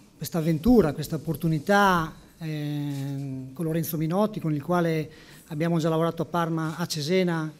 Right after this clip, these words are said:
in tre anni lunghi, belli, dove abbiamo vinto anche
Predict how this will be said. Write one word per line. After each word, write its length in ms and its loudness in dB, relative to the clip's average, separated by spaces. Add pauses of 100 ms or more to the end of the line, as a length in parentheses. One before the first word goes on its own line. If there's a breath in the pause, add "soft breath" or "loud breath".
(180)
in 360 -8
tre 160 -4
anni 560 -2 (460)
lunghi, 480 2
belli, 560 0
dove 160 -4
abbiamo 240 -2
vinto 260 -2
anche 640 -4